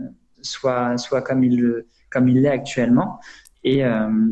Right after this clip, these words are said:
et voilà, et c'est surtout pour moi une par-, pour, euh, tourner une page, on va dire, sur ces quatre années de photos là, et en réouvrir une nouvelle qui sera aussi de la photo animalière. Euh,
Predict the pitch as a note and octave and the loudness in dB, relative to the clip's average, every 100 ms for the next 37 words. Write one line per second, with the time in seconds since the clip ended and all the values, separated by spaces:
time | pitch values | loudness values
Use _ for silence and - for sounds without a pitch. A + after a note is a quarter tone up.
0 | - C3+ B2 C3 E3 E3+ - B2 A#2+ - | -2 -2 0 0 -2 -4 -10 -14 -10 -6
1 | D3+ B2+ B2+ D3 C#3 C#3+ B2+ - - A#2+ | -4 0 2 2 0 -4 -12 -16 -14 -6
2 | A#2+ A2 - _ - - _ - D#3 D#3+ | -4 -4 -6 _ -20 -20 _ -4 -2 0
3 | D#3+ D#3 D#3+ E3+ D3+ C3 A#2+ C3+ D3+ - | 2 0 -2 -4 -6 -6 -6 -6 -10 -12
4 | C3 - - B2 C#3 C3 - C3+ B2+ - | -14 -12 -6 -4 -4 -6 -2 0 0 0
5 | C3+ C3+ C3 C#3 - - _ _ _ B2+ | -4 -2 -2 -2 -6 -16 _ _ _ 0
6 | B2+ B2 B2 C#3+ C3+ C3+ C3 B2+ B2+ B2 | 2 2 2 0 0 0 0 2 2 2
7 | F#3 F#3 - - A#2+ A#2+ D#3 C3+ C3 B2+ | -2 -6 -10 -4 -2 -2 -4 -4 -4 -6
8 | C3+ B2+ A#2+ A2+ A2+ F3 D#3 - - - | 0 2 2 2 0 -2 -6 -16 -20 -20
9 | _ - - | _ -20 -12